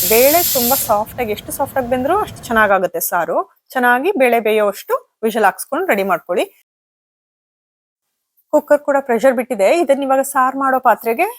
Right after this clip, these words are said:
ಅದನ್ನ ಹಾಕೊಂಡು ಒಂದು ನಾಲ್ಕು ನಿಮಿಷ, ಮೂರ್ ನಾಲ್ಕು ನಿಮಿಷ ಕುದಿಸ್ಬೇಕಾಗತ್ತೆ. ಚೆನ್ನಾಗ್ ಹೊಂದ್ಕೊಳ್ಳಿ ಬೇಳೆ ಮತ್ತೆ ಉಳ್ಳಿಕಾಯಿ ಸ್-, ಮಸಾಲೆ ಜೊತೆಗೆ ಅಂತ ಅಷ್ಟೇ. ಒಂದ್ ಮೂರ್ ನಾಲ್ಕು ನಿಮಿಷ ಕುದಿಸ್ಬೇಕು.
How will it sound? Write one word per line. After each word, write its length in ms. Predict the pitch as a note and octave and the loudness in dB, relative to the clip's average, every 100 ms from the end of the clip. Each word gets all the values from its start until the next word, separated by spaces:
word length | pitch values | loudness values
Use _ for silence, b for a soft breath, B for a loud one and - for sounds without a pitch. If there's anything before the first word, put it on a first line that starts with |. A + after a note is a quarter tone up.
| - | -10
ಅದನ್ನ 220 | G#3 A3+ | -6 -2
ಹಾಕೊಂಡು 520 | A3 A3 - B3 F#3 D4+ | 0 0 2 0 2 0
ಒಂದು 240 | E4 A#3 | 0 -2
ನಾಲ್ಕು 420 | A3+ A3+ A#3+ C4+ | 0 2 2 0
ನಿಮಿಷ, 240 | B3 A3+ - | -4 -6 -6
ಮೂರ್ 280 | - A#3 A#3 | -4 -4 0
ನಾಲ್ಕು 280 | A3+ A3 | 0 0
ನಿಮಿಷ 180 | A3 - - | -4 -10 -6
ಕುದಿಸ್ಬೇಕಾಗತ್ತೆ. 760 | A#3 A3 - G#3+ G3 E3+ - | -6 -4 -6 -2 -2 -2 -4
ಚೆನ್ನಾಗ್ 300 | C#4 A#3+ A#3+ | -4 0 0
ಹೊಂದ್ಕೊಳ್ಳಿ 460 | A3+ A3 - A3 G3+ | 0 -2 0 0 0
ಬೇಳೆ 300 | F#3 F#3+ G3+ G3 | 0 2 2 2
ಮತ್ತೆ 300 | F#3+ - F#3 E3+ E3+ | -2 -2 0 0 0
ಉಳ್ಳಿಕಾಯಿ 540 | F#3+ G3+ G3 F#3 F3+ | -2 -2 0 0 0
ಸ್-, 160 | - F#3+ | -6 -8
ಮಸಾಲೆ 340 | F3 G#3+ G#3 | -2 0 2
ಜೊತೆಗೆ 300 | F#3 F3+ F3 | 0 -4 -4
ಅಂತ 160 | F3+ E3 | -6 -10
ಅಷ್ಟೇ. 280 | - A#3 C4+ _ _ - | -6 -4 -4 _ _ -6
ಒಂದ್ 180 | A#3+ A#3+ | -2 0
ಮೂರ್ 120 | A#3+ | 2
ನಾಲ್ಕು 260 | A3+ G#3 G#3+ | 0 -2 -4
ನಿಮಿಷ 140 | G#3 D#4 | -4 -2
ಕುದಿಸ್ಬೇಕು. 480 | A3 F3 - - | -4 -4 -4 -4